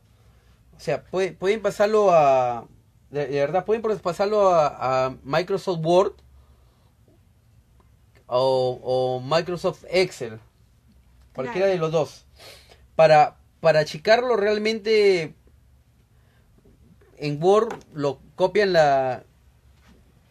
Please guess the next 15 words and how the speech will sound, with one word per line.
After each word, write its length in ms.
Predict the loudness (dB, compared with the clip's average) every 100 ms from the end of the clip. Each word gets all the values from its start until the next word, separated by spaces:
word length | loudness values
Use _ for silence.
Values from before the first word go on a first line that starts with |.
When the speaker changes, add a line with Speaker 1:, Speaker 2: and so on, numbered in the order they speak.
| _
Speaker 2:
La 140 | -20 -20
figura, 640 | -18 -20 -14 -8 -8 -6
la, 160 | -4
Speaker 1:
copian 220 | -2 0 0
Speaker 2:
la, 100 | 0
Speaker 1:
la, 60 | -2
¿no? 240 | -8 -10
La 120 | -8 -10
Speaker 2:
el 40 |
Speaker 1:
figura, 340 | -8 -2 -2 -2
Speaker 2:
molde, 260 | -4 -8
lo 100 | -8
Speaker 1:
el 100 | -8
molde, 320 | -4 -2 -2 -2
Speaker 2:
copian. 300 | -6 -10